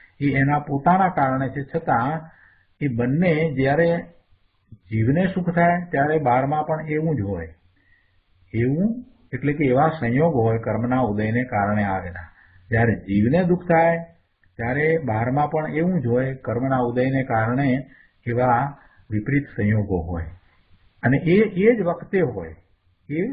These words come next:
સમયે જ હોય. એટલે એમ કહેવાય કે એ નિમિત્તને કારણે આ જીવ સુખી દુઃખી થયો. પણ એ કહેવું, એવું કહેવું એ વ્યવહાર છે.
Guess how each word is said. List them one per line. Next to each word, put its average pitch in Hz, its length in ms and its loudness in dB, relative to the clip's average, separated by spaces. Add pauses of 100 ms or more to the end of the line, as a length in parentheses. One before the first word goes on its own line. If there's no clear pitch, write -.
(120)
સમયે 175 380 0
જ 139 80 -2
હોય. 101 280 -6 (680)
એટલે 156 560 -2 (1120)
એમ 160 220 2
કહેવાય 117 580 0 (840)
કે 135 80 -6
એ 143 240 -2
નિમિત્તને 123 600 0
કારણે 117 520 0
આ 117 320 -2
જીવ 98 480 -4
સુખી - 220 -8
દુઃખી 90 320 -8
થયો. - 420 0 (480)
પણ 143 220 -6
એ 156 140 -2
કહેવું, 117 540 0
એવું 147 300 -2
કહેવું 107 580 0 (420)
એ 151 80 2
વ્યવહાર 98 460 0
છે. - 200 -16